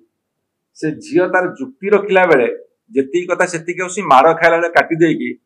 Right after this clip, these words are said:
ତାକୁ ଗଣମାଧ୍ୟମ କିଏ ଦଉଛି? ଏସବୁ କଥା ସରକାରଙ୍କ ପ୍ରାୟୋଜିତ ନା ନାହିଁ, ଏ କଥା ଓଡ଼ିଶାବାସୀ ବିଚାର କରିବେ। ଏବଂ ସେ କଣ ଖାଉଥିଲେ, କେମିତି ବସିଥିଲେ, କେମିତି ଚାଲୁଥିଲେ, କେମିତି କହୁଥିଲେ,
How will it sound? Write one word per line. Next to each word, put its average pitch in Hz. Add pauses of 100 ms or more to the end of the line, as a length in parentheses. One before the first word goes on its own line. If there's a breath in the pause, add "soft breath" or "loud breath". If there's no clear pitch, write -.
(140)
ତାକୁ 135
ଗଣମାଧ୍ୟମ 147 (100)
କିଏ 139
ଦଉଛି? 117 (1160)
ଏସବୁ 165
କଥା 165 (140)
ସରକାରଙ୍କ 156 (100)
ପ୍ରାୟୋଜିତ 135 (100)
ନା 156
ନାହିଁ, 156 (380)
ଏ 123
କଥା 139
ଓଡ଼ିଶାବାସୀ 127
ବିଚାର 117 (100)
କରିବେ। 101 (1200)
ଏବଂ 165 (200)
ସେ 180 (500)
କଣ 156 (200)
ଖାଉଥିଲେ, 156 (640)
କେମିତି 165 (100)
ବସିଥିଲେ, 147 (720)
କେମିତି 170 (120)
ଚାଲୁଥିଲେ, 151 (260)
କେମିତି 175 (140)
କହୁଥିଲେ, 151